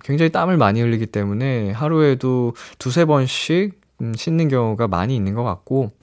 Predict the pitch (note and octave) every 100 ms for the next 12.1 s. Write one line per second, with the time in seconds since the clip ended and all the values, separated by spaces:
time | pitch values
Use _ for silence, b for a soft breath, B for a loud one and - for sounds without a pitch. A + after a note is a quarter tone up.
0 | B B B - C#3 D3 A3+ A3 F#3 D#3+
1 | C#3 C#3+ B2 G#2+ C3 D#3 C3+ D#3+ E3+ G#2
2 | D#2 - _ _ _ _ - - A#2 A#2+
3 | D3 D#3+ B2+ D3+ C#3+ F#2+ - D3+ D3+ F#3+
4 | C#3+ A#2+ A#2 A2+ A2 F#2 F2 C3 - D3+
5 | F#3 - A2+ A#2 D#3 - D#3+ E3+ E3 F#2+
6 | B B B B B - - A#3+ A#3+ A3+
7 | C#3+ B2 E3 F#3+ F#3 - A2+ C3 C#3+ A#2
8 | - B2 B2 C3 A#2 A2 F#2 A2 A2 _
9 | - G3+ G#3 - F#3 F3 - A#3+ A#3 G3+
10 | D#3+ C#3+ C3 B2 C3 E3 A#2 - F3 G#3+
11 | _ - D3 B2 G#2+ - A#2 A#2+ A2 D#2